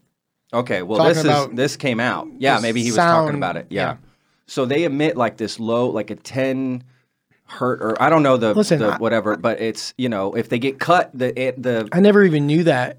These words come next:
Speaker 2: and I was always claiming, like, "Listen, plants are alive too."
Speaker 1: I agree. They are alive.
Speaker 2: This whole, like, "We're, we're killing animals." I'm like,
Speaker 1: Yeah.
Speaker 2: Listen, animals wouldn't even, cows wouldn't even be around if it was not for the fact that we ate them. What's the purpose of them otherwise? I mean, besides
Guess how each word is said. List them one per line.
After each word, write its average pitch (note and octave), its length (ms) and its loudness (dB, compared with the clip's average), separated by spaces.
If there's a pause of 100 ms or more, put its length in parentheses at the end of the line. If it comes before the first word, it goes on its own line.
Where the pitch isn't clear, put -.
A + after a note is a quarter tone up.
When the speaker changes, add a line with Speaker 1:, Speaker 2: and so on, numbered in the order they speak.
(120)
Speaker 2:
and D3 120 -8
I C#3 80 -6
was C#3 120 -8
always C#3 320 -2
claiming, C3+ 580 -6
like, B2+ 180 -8
"Listen, C#3 360 -10
plants F#3+ 340 2
are E3+ 40 6
alive D#3+ 300 4
too." D3+ 360 2
Speaker 1:
I F3+ 120 4
agree. F#3+ 320 2
They F#3 120 4
are D#4 240 8
alive. D#3 160 4
Speaker 2:
This A2 100 2
whole, G3 240 8
like, E3+ 300 4
"We're, E3 260 4
we're D3 160 -12
killing F3+ 340 4
animals." E3 380 4
I'm D#3 60 -2
like, C3+ 160 -6 (100)
Speaker 1:
Yeah. A#2 220 -4
Speaker 2:
Listen, C#3+ 180 -4
animals F#3+ 320 2
wouldn't E3 340 -2 (100)
even, C#3 340 -8 (340)
cows G#3 300 -2
wouldn't G3 160 4
even E3 100 2
be D3+ 100 4
around D3 440 4 (520)
if C#3+ 400 0
it D3 120 -10
was C3 160 -6
not C3+ 240 -6
for - 80 -12
the C3 80 -8
fact C3 220 -6
that D3+ 100 -10
we D3 180 -10
ate F3+ 200 -10
them. A#3 200 -12 (1600)
What's E3 160 -2
the F3 80 0
purpose E3+ 320 2
of C#3+ 60 -8
them D3 180 -10
otherwise? D3+ 360 -12
I C4 60 -4
mean, F#3 140 6
besides E3 360 2